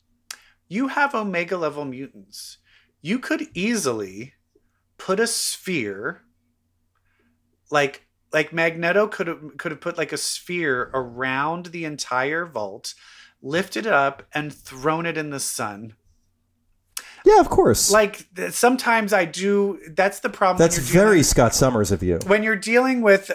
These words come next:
Speaker 1: Omega level, you're like, "How about we do something Omega level?" And then you'll see the Omega level mutant being like, "All right, I'm gonna punch you." And you're like, "You're Omega level, why are you punching?" And then they get tripped and fall over and they're like,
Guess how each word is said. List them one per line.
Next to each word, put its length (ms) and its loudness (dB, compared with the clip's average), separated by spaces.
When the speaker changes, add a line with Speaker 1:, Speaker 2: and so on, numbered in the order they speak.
Speaker 1:
Omega 420 2
level, 640 2
you're 140 4
like, 220 6
"How 160 4
about 200 2
we 100 0
do 220 -2
something 400 -2
Omega 320 -2
level?" 340 -6
And 160 -4
then 120 0
you'll 100 2
see 140 -4
the 140 0
Omega 280 0
level 240 0
mutant 300 -8
being 100 -4
like, 160 -4
"All 100 6
right, 140 6
I'm 80 0
gonna 160 0
punch 420 0
you." 220 2
And 160 -2
you're 80 0
like, 180 2
"You're 140 2
Omega 260 0
level, 220 0
why 120 4
are 40 2
you 100 -2
punching?" 400 -6
And 80 -6
then 80 -4
they 80 -4
get 140 -6
tripped 320 -6
and 120 -8
fall 220 -2
over 180 -4
and 80 -10
they're 100 -10
like, 100 -18